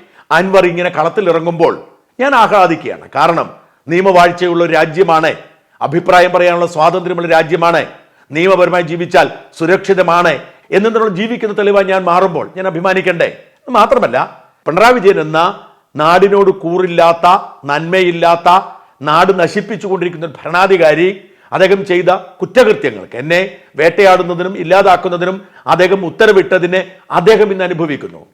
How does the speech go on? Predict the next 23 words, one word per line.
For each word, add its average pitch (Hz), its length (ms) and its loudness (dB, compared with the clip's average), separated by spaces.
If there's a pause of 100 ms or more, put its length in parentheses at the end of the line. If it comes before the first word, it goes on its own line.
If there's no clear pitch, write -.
(300)
ഇന്ന് 165 160 -2
ഈ 196 40 0
സർക്കാർ 185 380 0
പ്രതിസന്ധിയിലാകുമ്പോൾ 180 960 2 (440)
പിണറായി 170 300 2
വിജയൻ 190 200 0
ഒരുപക്ഷെ 180 600 2 (320)
പദവി 170 240 0
ഒഴിഞ്ഞു 190 280 2
പോവേണ്ടുന്ന 190 440 0
സാഹചര്യം 180 520 0
ഉണ്ടായാൽ, 180 360 4 (500)
തന്നെ 185 120 2
വലം 190 260 2
കൈയായി 196 280 4
എ 180 140 2
ഡി 190 80 2
ജി 196 140 -4
പി 190 120 -2
ഒഴിവാക്കേണ്ടി 190 640 2
വന്നാൽ, 175 320 0 (420)
അതിന്റെ 226 300 -2 (160)
കാരണം 226 580 0